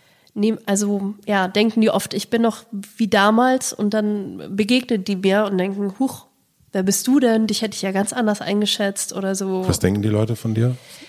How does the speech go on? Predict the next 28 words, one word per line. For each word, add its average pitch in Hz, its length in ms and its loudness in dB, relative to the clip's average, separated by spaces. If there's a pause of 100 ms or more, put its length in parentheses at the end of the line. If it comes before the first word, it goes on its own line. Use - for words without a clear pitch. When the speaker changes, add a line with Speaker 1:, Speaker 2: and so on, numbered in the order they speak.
(200)
Speaker 1:
Die 226 60 0
denken, 262 320 2
ich 254 180 0
wäre 247 240 0
wahnsinnig 254 760 0
brav. 185 540 -4 (500)
Speaker 2:
Mhm. 98 100 0
Speaker 1:
Also 196 160 2
vielleicht 233 400 -2
<laughs> - 0 -
bin 294 100 4 (140)
ich - 200 -2
auch - 180 -6
brav, - 600 0
aber 254 340 -2 (400)
ich 220 180 -4
nehme 269 200 -2
mich 240 80 -2
selber 240 340 2
nicht 226 160 -4
so 202 160 -2
wahr. 220 320 2
Also 190 180 -2
ich 202 120 -2
bin 214 180 0
schon 247 240 0
jemand, 220 360 0
der, 202 340 2